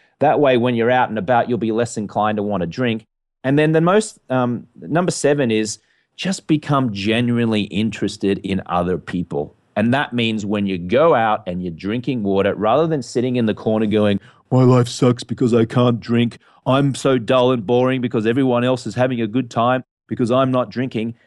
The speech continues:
say to yourself, "You know what? I'm just gonna be the most charming person in this room. I'm gonna be so interested in the other person. Hi, Elle, my name's James. What's your story? What are you passionate about right now?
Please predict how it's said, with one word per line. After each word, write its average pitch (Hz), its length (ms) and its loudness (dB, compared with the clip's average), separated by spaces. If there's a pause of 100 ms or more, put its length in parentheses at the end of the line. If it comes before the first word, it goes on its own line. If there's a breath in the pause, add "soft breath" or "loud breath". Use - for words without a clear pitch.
say 135 300 0
to 170 60 2
yourself, 120 540 0
"You 98 100 -4
know 117 160 -2
what? 123 300 0
I'm 147 180 -6
just 104 240 -10
gonna 101 200 -2
be 92 160 0
the 90 100 0
most 107 400 0
charming 113 400 0
person 104 440 -2
in 95 100 0
this 95 200 -2
room. 95 320 0
I'm 107 180 0
gonna 98 160 0
be 90 120 -2
so 147 640 2
interested 123 580 -2
in 110 100 2
the 104 140 2
other 101 160 2
person. 120 480 0 (300 loud breath)
Hi, 254 320 2
Elle, 156 200 4
my 160 180 2
name's 156 300 -2
James. 170 440 -2
What's 208 240 -4
your 202 160 0
story? 120 340 0
What 139 160 2
are 175 60 2
you 196 120 0
passionate 135 460 -6
about 98 260 0
right 92 200 -4
now? 90 220 -6